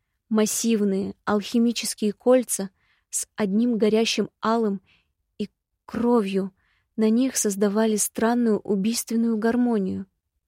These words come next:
Меня заворожил вид смешивающейся с кровью воды —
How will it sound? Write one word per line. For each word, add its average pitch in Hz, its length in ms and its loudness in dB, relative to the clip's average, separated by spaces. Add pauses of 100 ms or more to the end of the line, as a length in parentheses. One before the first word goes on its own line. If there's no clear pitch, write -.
(840)
Меня 208 320 0
заворожил 208 580 -2
вид 202 340 -4 (460)
смешивающейся 202 1500 -2
с - 120 -8
кровью 202 400 -2
воды — 208 460 -2